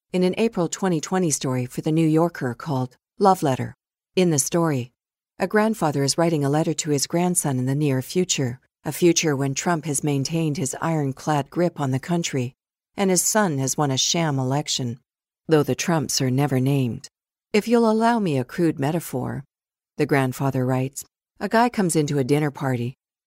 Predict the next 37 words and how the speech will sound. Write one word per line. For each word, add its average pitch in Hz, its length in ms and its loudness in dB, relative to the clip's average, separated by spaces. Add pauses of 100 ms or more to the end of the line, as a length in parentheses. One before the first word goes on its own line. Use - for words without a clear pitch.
(100)
takes 190 240 2
a 165 60 4
dump 160 280 0
on 156 120 -2
the 131 100 0
rug 151 200 2
in 139 100 2
the 131 80 0
living 151 300 2
room. 113 220 -6 (720)
The 160 140 2
guests 151 280 2
get 147 160 -2
all 139 160 0
excited, 139 540 -2 (400)
yell 185 320 2
and 123 180 -4
protest. 156 600 -2 (840)
He 214 120 0
takes 226 260 2
a 202 60 2
second 190 420 0
dump. 120 260 -2 (960)
The 160 80 2
guests 147 320 2
feel, 143 340 0
well, 143 400 0 (340)
yelling 160 340 2
didn't 131 220 2
help, 123 360 -4 (800)
while 160 160 2
some 160 240 2
of 135 60 0
them 131 140 -2
applaud 147 480 -2
his 127 200 -6
audacity. 131 720 -4